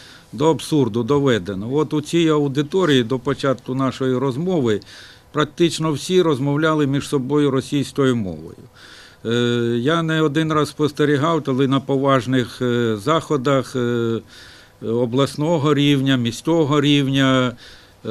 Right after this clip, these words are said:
розмовляють, е, в офіційній частині українською мовою, потім всі виходять і розмовляють між собою російською.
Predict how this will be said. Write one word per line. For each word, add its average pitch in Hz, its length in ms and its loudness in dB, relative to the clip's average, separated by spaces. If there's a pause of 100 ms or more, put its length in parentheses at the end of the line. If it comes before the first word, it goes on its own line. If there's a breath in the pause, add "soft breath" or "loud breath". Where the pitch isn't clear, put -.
розмовляють, 147 920 2
е, 131 280 2
в 123 100 -2
офіційній 147 600 0
частині 135 1080 2
українською 131 920 0
мовою, 175 500 2
потім 139 400 -2
всі 139 180 -4
виходять 139 600 -2
і 139 40 -2
розмовляють 131 640 -2
між 127 180 -4
собою 135 580 -2
російською. 131 720 -2